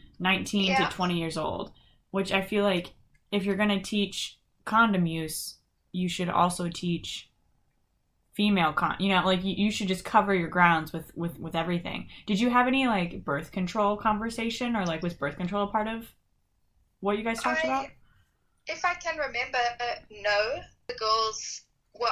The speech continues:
Speaker 2: on it for their skin mostly, not even for birth control, you know?
Speaker 1: Yeah, for, like, acne or something. I think on the episode before this one, so however these episodes get arranged, uh,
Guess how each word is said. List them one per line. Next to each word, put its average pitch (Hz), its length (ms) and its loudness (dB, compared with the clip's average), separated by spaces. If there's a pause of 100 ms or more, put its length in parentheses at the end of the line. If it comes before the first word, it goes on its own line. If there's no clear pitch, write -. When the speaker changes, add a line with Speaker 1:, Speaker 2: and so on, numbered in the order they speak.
Speaker 2:
on 240 120 -2
it 240 140 -10
for 240 160 -8
their 214 160 -4
skin 233 540 -8
mostly, 202 640 -4
not 214 260 -6
even 220 340 -8
for 202 640 0 (280)
birth 214 240 -4
control, - 420 -2
you 214 140 -8
know? 220 240 0 (180)
Speaker 1:
Yeah, 190 260 4
for, 196 120 -2
like, 180 180 -2
acne 170 340 0
or 190 60 -6
something. 220 500 -6 (400)
I 214 120 4
think 240 140 2
on 233 80 4
the 196 140 2
episode 190 440 -2
before 175 400 -2
this 165 240 -8
one, - 320 -8
so 175 200 -4
however 180 320 2
these 175 420 -2
episodes 170 440 -6
get - 300 -6
arranged, - 680 -4
uh, 180 360 0